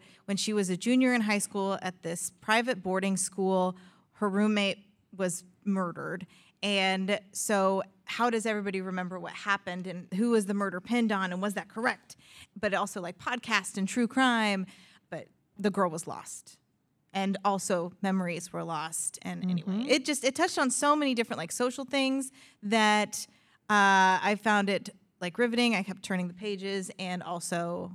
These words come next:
Speaker 1: I think I read it in, like, two days. And I don't usually read thrillers that fast.
Speaker 2: It was a great,
Speaker 1: It was
Speaker 2: great
Speaker 1: so
Speaker 2: novel.
Speaker 1: good.
Speaker 2: And also they're trying, because it's sort of a,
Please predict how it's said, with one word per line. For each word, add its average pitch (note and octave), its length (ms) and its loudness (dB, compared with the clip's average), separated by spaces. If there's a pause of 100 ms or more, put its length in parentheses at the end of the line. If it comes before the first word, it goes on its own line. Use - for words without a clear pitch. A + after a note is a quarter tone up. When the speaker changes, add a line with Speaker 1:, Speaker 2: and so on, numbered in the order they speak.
(120)
Speaker 1:
I G#3 40 -20
think G4+ 180 -6
I - 40 0
read G3 120 -4
it G#3 40 -4
in, F#3 40 -8
like, E3 160 -14
two - 180 -20
days. D#3+ 520 -10 (360)
And G3+ 100 -4
I - 20 0
don't G#3+ 140 -2
usually F3+ 240 -4
read F3 200 -10
thrillers F3 360 -12
that - 200 -18
fast. G#3 320 -20
Speaker 2:
It F#3+ 40 0
was F3 120 2
a E3+ 60 0
great, C#3+ 320 -4 (140)
Speaker 1:
It G#3 60 -6
was D#3+ 100 -2
Speaker 2:
great D3+ 60 -2
Speaker 1:
so F3+ 140 2
Speaker 2:
novel. D3 240 -2
Speaker 1:
good. - 80 -18 (200)
Speaker 2:
And A3+ 140 6
also A3+ 200 4
they're G3 100 4
trying, F#3 280 2
because F3+ 320 0
it's - 180 -6
sort D#3+ 180 0
of D#3 120 -2
a, D3 200 0